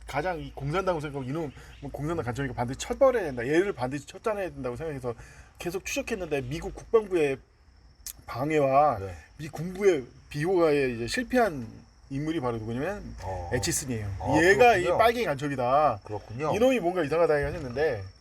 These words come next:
Speaker 2: 예.
Speaker 1: 결국 이제 그 이후에 이제 메카시즘이 해가지고 온갖 메카시대에는 음해를 했지만 제가 메카시가 어떤 사람인가를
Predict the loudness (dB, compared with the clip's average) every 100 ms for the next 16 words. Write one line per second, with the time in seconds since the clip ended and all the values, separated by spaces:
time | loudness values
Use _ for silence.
0 | -10 -8 4 4 4 -4 -4 -6 -8 -12
1 | -10 -8 -4 -4 -4 -2 0 -2 -4 -6
2 | -6 -4 -4 -6 -6 -2 0 2 0 -2
3 | 4 4 4 0 _ _ _ _ _ -10
4 | -6 -6 -4 -4 -2 -2 -2 -2 -2 -4
5 | -2 -4 -4 -14 -20 -20 -20 -20 -10 2
6 | 6 8 8 6 6 6 4 2 0 4
7 | 8 8 6 2 0